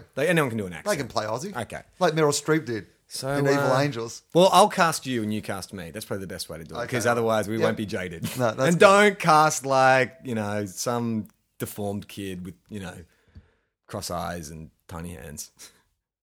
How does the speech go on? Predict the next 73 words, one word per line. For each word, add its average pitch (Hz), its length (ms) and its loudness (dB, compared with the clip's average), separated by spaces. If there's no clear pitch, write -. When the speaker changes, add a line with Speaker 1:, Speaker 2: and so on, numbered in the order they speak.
Speaker 2:
All 123 80 -10
right, 104 120 -12
I 110 100 -8
won't. 98 220 -10
Speaker 1:
I'm 135 200 -6
not, 165 400 0
because 123 240 -8
there's 110 160 -6
not 110 100 -4
Speaker 2:
I 120 40 0
was 139 100 0
Speaker 1:
that - 40 -6
Speaker 2:
trying 160 140 6
Speaker 1:
many. 139 60 2
Speaker 2:
to 113 100 -6
think 123 60 -4
of 120 100 -8
who 120 120 -6
that 117 180 4
Speaker 1:
<laughs> - 0 -
Speaker 2:
was. 117 100 0
Speaker 1:
That's 226 260 10
'cause 202 220 4
there's 175 160 0
not 147 160 -6
many 131 140 -2
of 95 60 -4
those 101 200 -6
in 101 60 -8
Hollywood. 113 420 -6
Speaker 2:
<laughs> 143 460 -6
The 135 100 -6
gay 143 220 2
guy 123 160 0
from 120 160 -12
Glee. 110 260 -4
<laughs> 220 380 0
You 220 300 2
are 196 180 6
the 185 80 0
gay 165 220 4
guy 147 160 2
from 139 160 -8
Glee. 123 340 -10
Speaker 1:
Sounds, 139 340 -12
oh, 101 140 -6
that - 160 -6
one, 90 160 -12
yeah. 160 200 2
Speaker 2:
Yeah. 214 120 0
<laughs> - 40 -10
Speaker 1:
Well, 233 140 0
if 147 80 0
you 113 60 -6
could 101 120 -6
butch 98 180 -12
it 92 80 -10
up, 113 280 -8
I'd 98 100 -10
take 101 240 -10
Speaker 2:
Yeah. 104 140 -8
Speaker 1:
that. - 20 -20
Um, 147 300 2
I, 175 240 0
all 127 160 -4
right, 101 100 -8
so - 120 -10
who 151 80 -8
would 143 100 -4
I 123 80 -4
cast 107 320 -12
as 98 160 -10
you? 90 280 -8